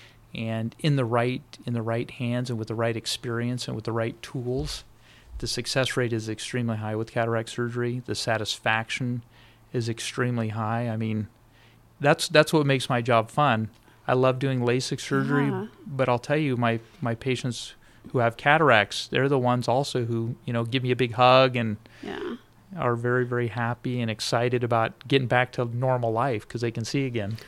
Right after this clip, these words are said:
Speaker 2: Well, and cataracts is typically something you develop later in life, too. So, you know, a-, as you age, I mean, I think everybody kind of feels everything's kind of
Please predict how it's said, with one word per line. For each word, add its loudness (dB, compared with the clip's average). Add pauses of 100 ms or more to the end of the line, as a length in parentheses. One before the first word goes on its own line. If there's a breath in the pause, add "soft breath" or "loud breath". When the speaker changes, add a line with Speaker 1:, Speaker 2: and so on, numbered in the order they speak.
(140 loud breath)
Speaker 2:
Well, 4
and 4
cataracts 2
is -8
typically 0
something 0
you 2
develop 0
later 0
in 0
life, 2
too. 2
So, -2 (360)
you 0
know, -2 (400)
a-, -4 (220)
as -2
you -2 (100)
age, 4
I -6
mean, 0
I 0
think -2
everybody 0
kind -2
of 0
feels -4 (1300 soft breath)
everything's 0
kind -4
of -2